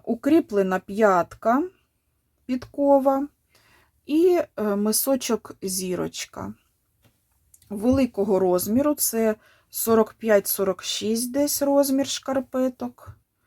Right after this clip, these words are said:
Ось такі великі, товстезні, такі гарні шкарпетки. Власника поки що вони не знайшли. Ну і останні вам покажу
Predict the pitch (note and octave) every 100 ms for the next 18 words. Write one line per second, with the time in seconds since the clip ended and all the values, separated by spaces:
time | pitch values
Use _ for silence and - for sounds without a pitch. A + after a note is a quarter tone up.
0 | _ _ _ _ - G#3 A3 - G3 -
1 | B3 A3+ G3 G3+ B3 A3 G3 F#3 F3+ -
2 | - B3 C#4 A#3+ G#3 G3 G3 _ _ _
3 | _ _ _ - _ - - - A3 _
4 | _ _ _ - F#3+ G#3+ B3 B3 G#3 -
5 | - - G3 G3 - C#4 D4+ - B3+ C4+
6 | - G3+ F#3 A3 D4 - B3 A#3 G#3+ G3+
7 | - A3 B3 - - B3 A#3 G3+ F#3 G#3
8 | A3+ G3 B3 A#3 G#3+ G#3+ G#3 - - F#3
9 | F#3+ _ _ _ _ - - - - G4+
10 | F4 A#3 B3 - D#4 E4+ C#4 A3+ A#3 A3+
11 | G#3 - G3+ G3 A#3+ D4+ D#4+